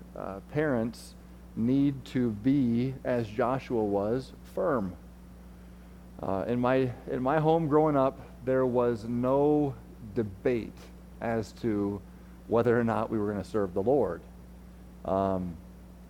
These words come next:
there was no debate a-, as to whether or not we're gonna go to church. You say, "Well, your dad was the pastor, you had to go to church." Eh, not necessarily. If dad didn't feel like going, he could call somebody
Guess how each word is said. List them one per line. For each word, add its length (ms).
there 120
was 140
no 80
debate 360
a-, 220
as 220
to 120
whether 160
or 40
not 180
we're 120
gonna 180
go 80
to 80
church. 600
You 60
say, 140
"Well, 120
your 120
dad 260
was 100
the 80
pastor, 440
you 100
had 220
to 40
go 120
to 80
church." 480
Eh, 240
not 160
necessarily. 720
If 120
dad 140
didn't 180
feel 120
like 200
going, 320
he 100
could 180
call 220
somebody 560